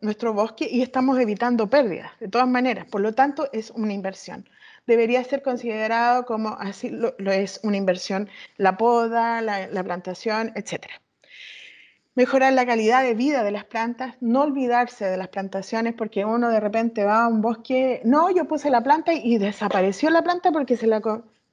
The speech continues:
eh, apareció la maleza y cubre, no existe la plantación, existe un pastizal. Entonces, romper uno de los catetos. ¿Cuál es nuestro aporte como empresa? Es justamente el control biológico de las plagas, investigación, diagnóstico prematuro,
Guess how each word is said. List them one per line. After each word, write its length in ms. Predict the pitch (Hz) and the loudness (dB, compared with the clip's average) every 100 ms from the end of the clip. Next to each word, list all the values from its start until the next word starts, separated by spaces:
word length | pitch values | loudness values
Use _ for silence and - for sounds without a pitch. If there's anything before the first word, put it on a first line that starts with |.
| 202 226 | -6 2
eh, 300 | 226 226 220 | 4 4 2
apareció 480 | 220 220 226 220 277 | 0 2 2 2 0
la 120 | 277 | 0
maleza 440 | 247 226 294 - 415 427 403 | 0 0 0 -2 -4 -4 -2
y 260 | 247 247 233 | -4 -4 -4
cubre, 480 | - 294 311 320 | 0 2 2 -2
no 160 | 294 277 | 0 0
existe 400 | 269 - 311 349 | 0 0 0 2
la 120 | 311 | 0
plantación, 440 | 302 294 311 320 311 | 0 0 -2 -2 -4
existe 400 | 285 277 269 269 | -4 -4 -2 -2
un 120 | 262 | 0
pastizal. 520 | 240 240 208 110 - _ _ _ _ _ _ - - - _ _ _ | -2 -4 -8 -10 -12 _ _ _ _ _ _ -20 -20 -20 _ _ _
Entonces, 340 | - 302 302 | 0 0 2
romper 340 | 294 285 302 294 | 0 2 2 2
uno 200 | 294 277 | 0 0
de 80 | 254 | -2
los 140 | 240 | -6
catetos. 420 | 185 175 - _ | -12 -16 -20 _
¿Cuál 160 | - 311 | -2 -2
es 80 | 330 | -2
nuestro 240 | 330 330 | -2 -2
aporte 560 | 302 339 349 - 226 226 | 0 -2 -2 -6 -8 -6
como 260 | 233 233 | -4 -4
empresa? 540 | 233 269 269 262 285 294 | 0 2 0 2 0 2
Es 240 | 254 262 | 0 -2
justamente 580 | - 277 311 285 285 302 | -4 -8 -6 -4 -4 -4
el 80 | 302 | -2
control 320 | 285 269 277 | -2 0 0
biológico 480 | 262 262 262 - 196 | 2 0 0 -2 0
de 100 | 202 | 0
las 120 | 202 | -2
plagas, 400 | 262 254 247 240 | 2 4 4 2
investigación, 840 | 220 - 208 208 - 269 262 247 | -4 -4 -4 -4 -2 0 0 0
diagnóstico 540 | 208 226 269 277 269 | 0 2 0 0 -2
prematuro, 640 | 262 247 240 262 226 196 | -2 -2 -2 0 0 -2